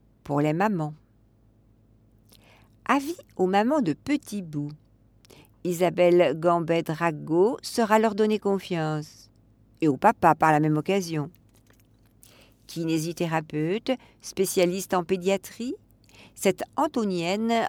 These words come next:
enseigne le massage des bébés depuis plus de vingt ans. C'est le thème de son dernier ouvrage pratique, Ma leçon de massage avec bébé, dans lequel elle vous donne les clés pour masser votre enfant.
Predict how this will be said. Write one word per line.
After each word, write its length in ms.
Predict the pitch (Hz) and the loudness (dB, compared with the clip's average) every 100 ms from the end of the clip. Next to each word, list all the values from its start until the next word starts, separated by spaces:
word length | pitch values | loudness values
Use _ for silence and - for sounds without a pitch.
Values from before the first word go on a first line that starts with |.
| - | -2
enseigne 480 | 214 - 285 254 175 | -2 0 -2 0 -2
le 100 | 151 | -2
massage 600 | 180 226 - 175 156 156 | -2 -2 0 2 2 -2
des 240 | 156 151 | -2 0
bébés 580 | 156 175 180 196 254 440 - | 2 0 0 -4 -6 -8 -8
depuis 220 | 170 156 | -8 -8
plus 140 | 156 185 | -8 -4
de 80 | |
vingt 400 | 160 165 208 - | -2 -2 -4 -4
ans. 180 | 160 151 - _ _ _ _ _ _ - - - - | -8 -8 -10 _ _ _ _ _ _ -20 -20 -20 -14
C'est 200 | - 147 | -6 -2
le 120 | 151 | -2
thème 520 | - 180 180 180 160 | 0 0 2 0 0
de 120 | 151 | -2
son 160 | 156 160 | -4 -2
dernier 380 | 156 208 226 226 | -2 -2 -2 -2
ouvrage 500 | 214 180 170 156 - | -2 0 -2 -2 -6
pratique, 680 | 185 220 - 185 233 - 254 - _ _ _ _ _ | -6 -6 -6 -8 -8 -10 -12 -12 _ _ _ _ _
Ma 200 | 170 170 | 0 2
leçon 420 | 196 233 - 185 156 | 2 -2 -6 -6 -4
de 100 | 160 | -2
massage 580 | 175 185 208 214 220 202 | -2 -2 0 0 0 -2
avec 280 | 170 160 143 | -4 -2 -4
bébé, 440 | 170 202 160 156 - _ _ _ _ _ - - - - | -4 -4 -2 -4 -6 _ _ _ _ _ -20 -20 -18 -4
dans 140 | 226 | 0
lequel 480 | 254 - 339 349 247 - | 0 0 -2 0 -2 -2
elle 160 | 180 | -2
vous 120 | 170 185 | -2 -2
donne 200 | 220 226 | -2 0
les 220 | 180 156 - | -2 -4 -8
clés 440 | 190 202 220 226 - _ - | -6 0 0 0 -6 _ -8
pour 160 | 247 247 | -4 0
masser 340 | 214 208 208 | 0 -2 -6
votre 280 | 190 185 - | -4 -6 -6
enfant. 400 | 160 - 135 | -8 -8 -14